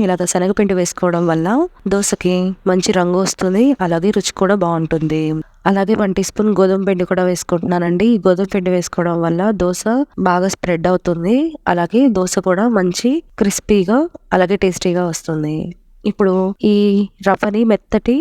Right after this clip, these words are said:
పిండిలాగా అయ్యేంత వరకు గ్రైండ్ చేసుకోండి. ఇలాగా మిక్సీ పట్టుకున్న పిండిని ఒక బౌల్లోకి వేసుకోవాలి. ఒక కప్పు బొంబాయి రవ్వకు ఒక కప్పు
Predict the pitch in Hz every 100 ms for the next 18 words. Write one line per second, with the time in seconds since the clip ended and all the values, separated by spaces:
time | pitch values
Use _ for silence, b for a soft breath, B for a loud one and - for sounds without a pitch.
0 | 349 214 190 196 190 185 196 185 180 175
1 | 175 - 196 185 170 - 165 - 165 160
2 | 160 160 160 - _ - 202 196 175 185
3 | 185 180 - 208 202 - 196 175 180 175
4 | 185 269 370 b b b b 196 190 180
5 | 175 185 180 175 170 - - 170 165 170
6 | 262 359 - - - 226 214 - 247 294
7 | 339 233 196 190 202 196 180 180 - 269
8 | 294 196 190 190 185 -